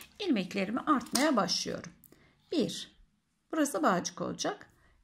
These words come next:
İki, üç, dört, istediğiniz uzunluğa kadar örebilirsiniz.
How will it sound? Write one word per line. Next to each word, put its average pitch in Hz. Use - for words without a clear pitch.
İki, 320
üç, -
dört, 220
istediğiniz 277
uzunluğa 208
kadar 220
örebilirsiniz. 180